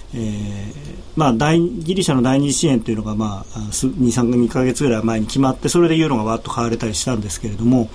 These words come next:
それが、あの、それの目玉の一つの、その民間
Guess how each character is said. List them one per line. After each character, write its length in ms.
そ 120
れ 100
が、 280
あ 80
の、 560
そ 120
れ 80
の 80
目 120
玉 240
の 80
一 220
つ 120
の、 320
そ 140
の 120
民 260
間 380